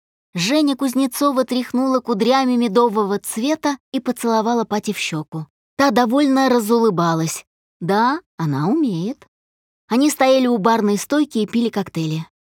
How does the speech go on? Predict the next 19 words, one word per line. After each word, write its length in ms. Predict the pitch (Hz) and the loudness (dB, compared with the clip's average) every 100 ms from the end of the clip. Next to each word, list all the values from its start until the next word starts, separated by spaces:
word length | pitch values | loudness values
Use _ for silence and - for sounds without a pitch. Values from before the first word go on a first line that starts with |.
| _ _ _ _ _ | _ _ _ _ _
«Ты 100 | 214 | -2
для 160 | 202 | 0
меня 260 | 220 220 220 | 2 2 0
сказку 500 | 202 - 208 - - | -2 -2 -2 -2 -4
сделала», 580 | 180 180 190 190 185 175 - _ | -4 0 0 0 0 -2 -8 _
тепло 300 | - 170 190 | -8 -2 -2
сказала 440 | 196 190 185 180 180 | -2 -2 -2 -2 -2
Женя. 440 | 160 180 175 175 - _ _ _ - | -2 -2 -2 -4 -8 _ _ _ -10
«Все 220 | - 262 | -6 -2
вообще 400 | 240 240 - 262 | -2 -2 -2 -2
в 80 | 208 | 0
восторге 680 | 262 247 - 294 277 226 | -2 -2 -2 0 2 0
были». 420 | 254 269 254 254 285 _ _ _ _ _ _ _ | -2 -2 -2 -2 -4 _ _ _ _ _ _ _
Сегодняшний 580 | - 254 269 277 262 254 | -2 0 2 2 2 2
вечер 400 | 294 311 277 - | 2 0 -2 -2
и 100 | 226 | -4
правда 400 | - 233 254 220 | 0 0 0 0
получился 580 | 214 208 202 226 220 208 | 2 0 2 0 0 -2
волшебным. 720 | 180 180 - 156 143 147 143 | -2 -2 -2 -6 -4 -4 -6